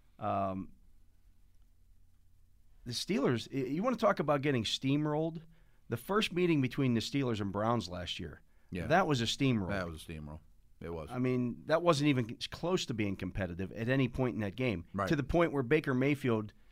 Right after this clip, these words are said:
Speaker 1: they pulled him.
Speaker 2: Kinda quit. You know, <laughs>
Speaker 1: So,
Speaker 2: hung it
Speaker 1: so
Speaker 2: up,
Speaker 1: he
Speaker 2: right.
Speaker 1: wouldn't get killed anymore. He
Speaker 2: Right,
Speaker 1: was getting
Speaker 2: let's get him
Speaker 1: crushed.
Speaker 2: outta here
Speaker 1: Yeah.
Speaker 2: because he may not be the same person afterwards. Yeah,
Speaker 1: Yeah.
Speaker 2: right.
Speaker 1: Um,
Speaker 2: Yeah, people forget that.
Speaker 1: And then, uh, the week thirteen game versus Baltimore. Uh,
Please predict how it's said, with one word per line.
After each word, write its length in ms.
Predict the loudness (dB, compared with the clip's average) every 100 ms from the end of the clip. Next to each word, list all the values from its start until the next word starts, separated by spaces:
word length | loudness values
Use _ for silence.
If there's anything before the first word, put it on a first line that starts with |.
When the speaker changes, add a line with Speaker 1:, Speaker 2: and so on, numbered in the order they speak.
| -20 _ -4
Speaker 1:
they 100 | -2
pulled 380 | 4 4 6
him. 260 | 6 2 0 -2
Speaker 2:
Kinda 200 | -4 0
quit. 280 | -2 -2 -6
You 220 | -8 -6
know, 0 | -2
<laughs> 60 |
Speaker 1:
So, 220 | 6 10
Speaker 2:
hung 380 | 10 8 2 2
it 60 | 6
Speaker 1:
so 100 | 8
Speaker 2:
up, 60 |
Speaker 1:
he 80 | 10
Speaker 2:
right. 100 | 10
Speaker 1:
wouldn't 240 | 8 8 8
get 180 | 6
killed 280 | 6 6 6
anymore. 420 | 4 4 2 -2 2
He 60 |
Speaker 2:
Right, 80 | 4
Speaker 1:
was 60 | 6
getting 120 | 6 4
Speaker 2:
let's 140 | 0
get 120 | 2
him 40 | 4 6
Speaker 1:
crushed. 40 |
Speaker 2:
outta 200 | 6 6
here 220 | 2 -2
Speaker 1:
Yeah. 200 | 2 4
Speaker 2:
because 200 | 4 0 -14 -20 -20 -12
he 180 | -2 0
may 140 | 2
not 220 | 2 0
be 60 | -2
the 80 | -8
same 240 | -6 -6 0
person 320 | 0 -2 -6
afterwards. 540 | -6 -6 -8 -8 -6
Yeah, 180 | -2 0
Speaker 1:
Yeah. 40 | 0
Speaker 2:
right. 180 | -2 -4 -16 -20 -20 -8
Speaker 1:
Um, 480 | 0 0 0 -2 -4
Speaker 2:
Yeah, 80 | -2
people 200 | 0 0
forget 200 | 0 -4 -4
that. 180 | -10 -12 -20 -20 -20 -20 -20 -20 -8
Speaker 1:
And 200 | -4 0
then, 260 | 0 0
uh, 180 | 2 0
the 100 | 0
week 220 | 0 0
thirteen 380 | -2 -2 -2 -2
game 200 | 0 -2
versus 280 | -4 -6 -8
Baltimore. 600 | -2 0 2 0 0 -2 -8 -20 -20 -6
Uh, 340 | -2 0 -2